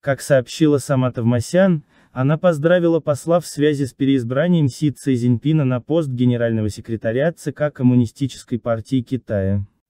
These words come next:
«В то же время я выразила благодарность за поддержку армянскому народу. Я подчеркнула наличие не только экономической, но и цивилизационной составляющей сотрудничества,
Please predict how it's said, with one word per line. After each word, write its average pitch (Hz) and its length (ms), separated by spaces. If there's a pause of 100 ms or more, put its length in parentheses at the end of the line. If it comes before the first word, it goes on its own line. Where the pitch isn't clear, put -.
«В - 80
то 170 160
же 147 140
время 180 340
я 165 140
выразила 139 400
благодарность 143 720
за 143 120
поддержку 143 600
армянскому 123 580
народу. 110 580 (300)
Я 160 260
подчеркнула 160 640
наличие 135 460
не 127 120
только 165 380
экономической, 131 920 (200)
но 120 140
и 139 140
цивилизационной 135 1120
составляющей 117 680
сотрудничества, 117 1000